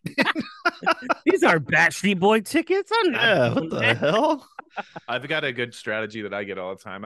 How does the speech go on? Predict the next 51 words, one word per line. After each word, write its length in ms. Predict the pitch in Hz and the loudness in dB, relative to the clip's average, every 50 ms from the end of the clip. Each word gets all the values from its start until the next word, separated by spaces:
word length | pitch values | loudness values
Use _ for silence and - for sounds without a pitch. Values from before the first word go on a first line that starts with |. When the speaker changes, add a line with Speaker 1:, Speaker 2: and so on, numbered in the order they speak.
| - | -8
Speaker 3:
I 100 | 123 131 | -8 -6
got 200 | 135 143 131 110 | -4 -4 -6 -6
friends 380 | - - 127 127 135 143 131 117 | -6 -6 -4 -4 -4 -8 -10 -12
that 100 | 123 98 | -10 -8
work 240 | 107 107 113 - 131 | -6 -6 -6 -6 -10
at 60 | 104 | -14
the 60 | 104 | -12
convention. 540 | - 131 117 113 117 120 123 123 - 117 110 | -10 -10 -8 -6 -6 -6 -6 -8 -10 -10 -10
I 80 | 107 | -10
just 140 | 104 98 - | -10 -10 -10
help 160 | 107 101 - 104 | -10 -10 -10 -2
'em 60 | 101 | 0
Speaker 1:
Oh, 120 | 151 143 | 2 4
Speaker 3:
carry 60 | 143 135 | 4 4
Speaker 1:
must 180 | 135 131 131 131 | 2 0 2 0
be 60 | 123 | 2
Speaker 3:
boxes 360 | 120 127 127 127 120 104 104 | 2 2 2 2 0 -2 -6
Speaker 1:
nice. 140 | 107 104 110 | -6 -6 -8
Speaker 3:
in. 140 | 120 107 - _ _ _ - - _ _ - 190 - _ 202 - | -8 -12 -16 _ _ _ -20 -20 _ _ -16 -16 -14 _ -10 -6
Speaker 2:
There 160 | 160 175 175 | -4 -4 -2
you 60 | 165 151 | -4 -4
go. 40 | 147 | -4
Speaker 1:
<laughs> 80 | 165 - 285 262 - - 208 - 294 - 247 - 415 - 233 233 - _ - 262 - | -4 -2 -2 -2 0 0 -2 -2 0 -2 -2 0 0 -2 -4 -4 -4 _ -4 -2 2
Speaker 3:
Just, 40 | |
Speaker 2:
Oh, 120 | 214 233 220 | 4 4 4
Speaker 3:
just 100 | 190 175 | 4 2
Speaker 2:
just 160 | 190 190 185 | 0 -2 0
Speaker 3:
find 200 | - 185 196 208 | 0 0 2 4
Speaker 2:
n-, 100 | 180 180 180 170 | 2 2 2 2
now 260 | 180 185 202 226 247 240 | 4 6 8 8 8 6
Speaker 3:
just 100 | 208 180 | 4 2
Speaker 2:
it's 60 | - | 2
never 200 | 180 196 190 190 | 2 2 4 4
gonna 140 | 175 180 170 | 2 2 2
happen 260 | 180 170 170 156 156 | 2 2 2 0 -2
again. 240 | 156 147 185 190 175 | -4 -4 -4 -4 -4
You 80 | 175 170 | -6 -6
put 160 | - 190 180 | -6 -6 -4
it 120 | 180 175 170 | -4 -4 -4
on 140 | 165 165 | -4 -4
there. 360 | 165 175 180 180 170 160 185 - - _ _ | -4 -4 -4 -4 -2 -4 -4 -4 -6 _ _
<laughs> 600 | 269 - - _ _ - 605 - _ - - - - | -8 -8 -8 _ _ -8 -8 -8 _ -12 -16 -4 -2
Speaker 3:
I 240 | 247 220 226 269 | -2 0 0 0
know. 180 | 226 214 110 110 - - - - - - | 0 -2 -4 -6 -8 -8 -8 -8 -6 -4
But 260 | 143 147 151 147 147 | -2 -2 -2 -2 0
you 120 | 160 170 151 | -2 -2 0
just 200 | 190 202 - - | -2 -4 -2 -2
like, 220 | 190 165 165 - | -2 -2 -2 -4
"Yeah, 220 | 180 214 262 247 | -4 -4 -2 -4
can 160 | 208 - 180 170 | -4 -4 -4 -4
I, 300 | 170 180 151 151 151 | -2 -4 -4 -6 -12